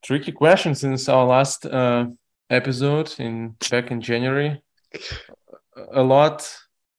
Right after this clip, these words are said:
a lot of things changed, but I think the future will be bright. Um, I think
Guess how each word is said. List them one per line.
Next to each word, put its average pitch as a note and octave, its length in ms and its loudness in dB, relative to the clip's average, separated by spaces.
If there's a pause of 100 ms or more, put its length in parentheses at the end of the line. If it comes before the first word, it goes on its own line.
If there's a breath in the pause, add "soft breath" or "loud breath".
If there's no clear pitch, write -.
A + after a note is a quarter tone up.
(240)
a B2 160 -12
lot C3+ 180 2
of D3 140 -2
things C3 340 -8
changed, B2+ 800 -6 (100)
but A2+ 480 -4 (2250)
I F3 100 4
think G#3 480 0 (180)
the B2+ 160 -2
future B2+ 320 -4
will A#2 140 -2
be A2 140 -6
bright. G#2+ 420 -2 (1000)
Um, B2 760 0 (680)
I C3+ 200 4
think C3+ 680 -4